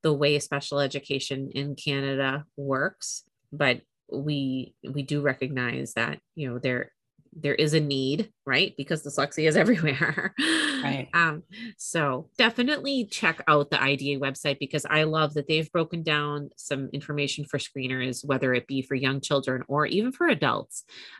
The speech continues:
Speaker 1: because there are some adults
Speaker 2: And
Speaker 1: that have
Speaker 2: I just wanna add that, you know, if we're thinking about that clinical diagnosis and we're tying that back to accommodations, at least here in the United States,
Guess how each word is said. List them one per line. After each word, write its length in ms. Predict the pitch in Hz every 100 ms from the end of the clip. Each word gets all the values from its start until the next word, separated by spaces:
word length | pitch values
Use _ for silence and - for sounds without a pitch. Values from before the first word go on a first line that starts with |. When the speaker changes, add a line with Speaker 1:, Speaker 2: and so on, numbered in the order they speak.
| _ _
Speaker 1:
because 340 | 190 - 196
there 160 | - 202
are 40 |
some 220 | 196 196 294
adults 300 | 156 156 226
Speaker 2:
And 100 | 214
Speaker 1:
that 80 | 175
have 100 | 208
Speaker 2:
I 40 |
just 300 | 214 214 240
wanna 120 | 233
add 220 | - 196 196
that, 180 | 185
you 60 | 214
know, 120 | 185
if 120 | 185 202
we're 80 | 208
thinking 320 | 220 220 220
about 280 | 185 175 170
that 180 | 143 -
clinical 280 | 190 175
diagnosis 560 | 170 160 160 151 - 147
and 100 | 165
we're 140 | 151
tying 420 | 156 - 175 170 175
that 200 | 160 170
back 240 | 165 160
to 160 | - 175
accommodations, 960 | 170 - 160 165 160 156 151 156 151 147
at 120 | 156
least 260 | 156 160 -
here 140 | 165
in 120 | 165 165
the 80 |
United 440 | 165 165 151 160 160
States, 460 | - 208 196 -